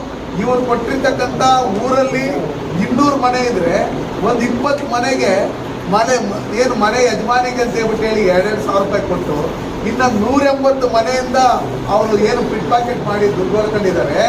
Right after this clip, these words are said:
ಇದನ್ನೆಲ್ಲ ನೋಡ್ತಾ ಇರ್ತಕ್ಕಂಥ ಸಂದರ್ಭದಲ್ಲಿ ನಮ್ಮ ಜನ ಯೋಚನೆ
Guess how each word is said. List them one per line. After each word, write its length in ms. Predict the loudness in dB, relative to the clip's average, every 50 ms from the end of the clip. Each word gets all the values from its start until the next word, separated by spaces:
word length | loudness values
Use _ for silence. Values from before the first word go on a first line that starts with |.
| 0 -2 -4 -6 -8 -8 -8 -4 -2
ಇದನ್ನೆಲ್ಲ 480 | 0 0 0 0 0 0 2 2 2 2 2
ನೋಡ್ತಾ 260 | 2 2 2 0 0
ಇರ್ತಕ್ಕಂಥ 400 | -2 -2 -4 -4 -4 -4 -4 -4 -4 -4
ಸಂದರ್ಭದಲ್ಲಿ 580 | -4 -2 0 0 0 0 0 0 0 2 2 4 2 2 0 -4 -6 -6 -6 -4 -2
ನಮ್ಮ 240 | -2 0 0 0 0
ಜನ 140 | 0 2 2 0 0 2
ಯೋಚನೆ 260 | 0 0 0 0 -2